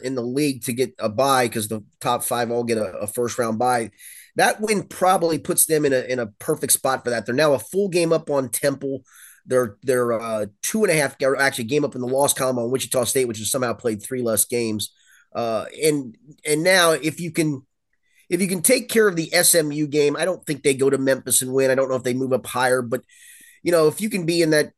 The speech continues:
that one of those top five and get a first round bye, at least positions you to maybe make a run in the A A C, 'cause that's the only way, obviously, they're gonna make the tournament.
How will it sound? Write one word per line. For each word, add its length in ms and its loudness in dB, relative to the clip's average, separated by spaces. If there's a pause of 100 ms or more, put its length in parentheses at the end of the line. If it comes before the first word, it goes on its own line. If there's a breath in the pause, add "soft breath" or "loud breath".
(220)
that 220 -2 (100)
one 200 -6
of 80 6
those 100 2
top 280 0
five 220 2
and 100 -2
get 100 0
a 20 0
first 320 -4
round 160 0
bye, 140 4
at 140 -2
least 220 0
positions 440 0
you 100 -8
to 100 -4
maybe 420 2
make 220 -2
a 60 -2
run 140 2
in 60 -2
the 160 -2
A 100 0
A 40 -2
C, 180 0
'cause 100 -6
that's 320 2
the 460 -4
only 140 2
way, 120 2
obviously, 240 -2
they're 80 -4
gonna 120 -4
make 160 -4
the 60 -20
tournament. 340 -6